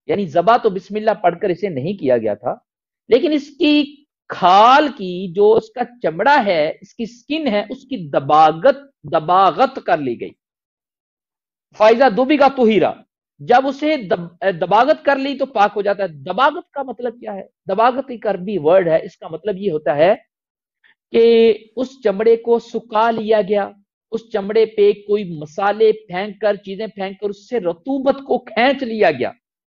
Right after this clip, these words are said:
उसकी जो वेटनेस है उसको खींच कर उसे सख्त कर लिया जाए। यकीनन चीजें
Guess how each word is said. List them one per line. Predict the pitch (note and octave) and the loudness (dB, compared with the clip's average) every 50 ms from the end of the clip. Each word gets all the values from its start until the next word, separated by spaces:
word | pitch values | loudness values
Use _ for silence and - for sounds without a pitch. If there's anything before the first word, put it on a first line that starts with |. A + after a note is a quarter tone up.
| _ _ _ _ _ _ _ | _ _ _ _ _ _ _
उसकी | - B3+ - - - D#4+ B3+ | -12 -12 -8 -4 -2 0 0
जो | B3+ C#4 A#3 D#3+ C3+ | 2 0 0 0 0
वेटनेस | C#3 G#3 A#3 - A#3+ D#4+ F#4 F#4+ - - C#4+ | 2 2 2 0 2 2 2 2 4 4 2
है | C4+ C4+ C4+ C4+ | 4 4 4 2
उसको | C4+ - - D4+ D4 | 0 -4 -8 -12 -12
खींच | - - A#3 B3+ C#4+ D4 A#3+ - | -6 -2 0 0 0 0 -2 -2
कर | - C#4 C#4 | 0 0 0
उसे | C4+ - D4+ D4 C#4+ | 0 0 -2 -2 -2
सख्त | - - _ _ _ E4+ F4+ - - - - | -4 -8 _ _ _ -2 -2 -2 -4 -4 0
कर | C4 B3+ A3+ | 0 0 0
लिया | A3+ A3+ A3 G#3 F#3+ | 2 2 2 2 4
जाए। | E3+ D3 A#2+ A#2 | 4 2 2 2
यकीनन | D3+ G#3+ - D4 D#4 E4 D#4+ - | -2 -2 -2 -2 -2 -2 -2 -4
चीजें | - C4+ C4 A3+ C#4 C#4 C4+ | -4 -6 -4 -2 -2 -2 -2